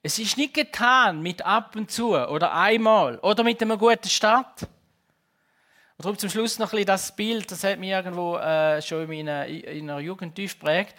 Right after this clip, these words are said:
Äh, Gordon MacDonald ist ein Pfarrer, der auch Bücher geschrieben hat und so weiter. Und er hat eine Geschichte geschrieben, wo er jung war, hat er einen Staffellauf mitgemacht. Vierhundert Meter Staffellauf.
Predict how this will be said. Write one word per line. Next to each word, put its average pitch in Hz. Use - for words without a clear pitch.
Äh, 147
Gordon 165
MacDonald 170
ist 160
ein 151
Pfarrer, 170
der 143
auch 139
Bücher 165
geschrieben 170
hat 156
und 156
so 156
weiter. 151
Und 147
er 151
hat 165
eine 156
Geschichte -
geschrieben, 175
wo 151
er 180
jung 226
war, 202
hat 175
er 175
einen 151
Staffellauf 196
mitgemacht. 180
Vierhundert 202
Meter 165
Staffellauf. 143